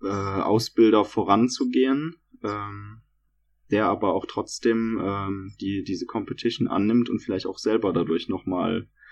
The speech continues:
äh, die fünf bis sechs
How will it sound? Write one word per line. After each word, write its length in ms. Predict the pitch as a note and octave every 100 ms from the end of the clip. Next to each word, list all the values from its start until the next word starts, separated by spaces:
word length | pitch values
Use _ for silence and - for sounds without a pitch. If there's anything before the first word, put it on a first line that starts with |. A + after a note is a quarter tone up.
| - - _
äh, 300 | G2+ F#2+ F2+ F2+ G2 _
die 240 | F#2+ F#2 F#2 - _ _ _
fünf 380 | - G#2 G#2 -
bis 160 | F#2+
sechs 300 | G2 F#2 -